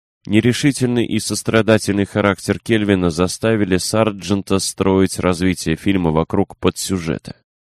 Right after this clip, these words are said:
Борьба Конрада с желанием покончить с собой носит гораздо более активный характер, чем тонкий квест Кельвина. Поэтому Сарджент выводит подсюжет, связанный с мальчиком, на первый план,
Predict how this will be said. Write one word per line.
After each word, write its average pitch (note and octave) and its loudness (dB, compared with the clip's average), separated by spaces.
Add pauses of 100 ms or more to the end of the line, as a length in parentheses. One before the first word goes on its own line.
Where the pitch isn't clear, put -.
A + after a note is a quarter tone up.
(140)
Борьба E2 4
Конрада E2 0
с - -10
желанием D#2+ 0
покончить E2+ -2
с - -6
собой F2 2
носит F#2+ -2
гораздо A2+ -2
более G#2+ 2
активный C#2 -6
характер, - -4
чем D#2 -6
тонкий G#2 -4
квест - -4
Кельвина. - -12 (500)
Поэтому C#3 2
Сарджент A#2+ -2
выводит F2 0
подсюжет, E2+ -2
связанный D#2 -4
с - -8
мальчиком, F#2 0
на E2 0
первый D2+ -2
план, - -18